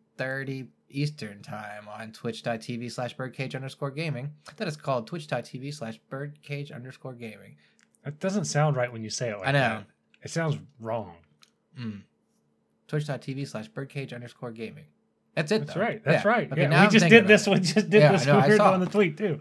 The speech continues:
Speaker 1: Um,
Speaker 2: Um,
Speaker 1: so, and then, but if you wanna get the show late,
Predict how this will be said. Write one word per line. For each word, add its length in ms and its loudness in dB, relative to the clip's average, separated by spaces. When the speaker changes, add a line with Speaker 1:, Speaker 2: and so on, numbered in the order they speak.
Speaker 1:
Um, 560 -2
Speaker 2:
Um, 540 2
Speaker 1:
so, 140 -2
and 160 0
then, 80 0
but 140 2
if 100 0
you 80 -4
wanna 160 2
get 80 -4
the 100 -2
show 180 0
late, 340 -4